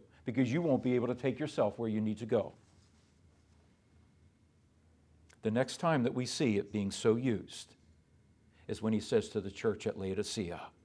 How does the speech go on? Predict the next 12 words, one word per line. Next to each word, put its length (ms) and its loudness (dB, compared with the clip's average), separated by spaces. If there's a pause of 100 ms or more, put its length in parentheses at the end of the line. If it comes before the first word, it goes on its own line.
(720)
"I 120 -8
am 260 -4
the 100 -6
Amen. 440 -6 (2750)
I 100 0
am 200 2
the 80 4
one 380 0 (400)
who 140 2
speaks 560 -2 (280)
the 120 -6
truth." 540 -6